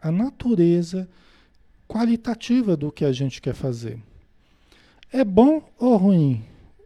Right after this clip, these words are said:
O que eu tô querendo fazer é bom ou ruim? Isso é o mais importante.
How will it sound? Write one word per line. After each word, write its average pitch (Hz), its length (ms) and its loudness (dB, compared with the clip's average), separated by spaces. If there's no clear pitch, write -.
O 180 120 -6
que - 80 -6
eu 247 40 -2
tô 240 160 -2
querendo 214 340 0
fazer 147 520 -4
é 180 80 -4
bom 175 220 -2
ou 254 60 -2
ruim? 151 400 -2
Isso 226 380 0
é - 20 -2
o 208 60 -2
mais 165 240 0
importante. 147 840 -8